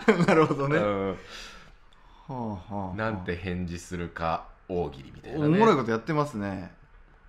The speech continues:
Speaker 2: ぐらいしか思い出がないですね。
Speaker 1: ほう。僕は中学校の卒業式が思い出深いです。
Speaker 2: うん。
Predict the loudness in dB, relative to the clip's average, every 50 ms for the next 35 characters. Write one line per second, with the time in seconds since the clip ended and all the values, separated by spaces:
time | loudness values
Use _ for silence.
0 | -20 _ _ _ -20 -20 _ _ _ -20 -20 -20 -20 -20 -20 _ _ -20 -20 -20
1 | -20 -14 -10 -6 -4 -2 -2 -2 -2 -4 -6 -6 -6 -2 0 0 2 2 2 4
2 | 6 4 4 4 0 -4 -4 -2 0 2 2 0 0 -2 -2 0 2 2 2 2
3 | 2 2 2 4 4 4 4 2 0 -4 -14 -20 -20 -20 _ -20 -20 -20 -20 -20
4 | -20 -12 -10 -6 -4 -2 -4 -4 -4 -4 -2 -2 -2 -2 -4 -6 -6 -12 -18 _
5 | -6 -2 0 0 0 0 0 -2 -6 -10 -14 -20 -20 -20 -20 -20 -20 -20 -20 -20
6 | -20 -20 -10 -10 -8 -6 -2 -2 -2 -2 -2 -6 -8 -8 -8 -6 -6 -6 -6 -6
7 | -8 -8 -8 -10 -10 -10 -10 -12 -16 -20 -20 -20 -20 -8 -4 -2 -2 -2 -2 -4
8 | -8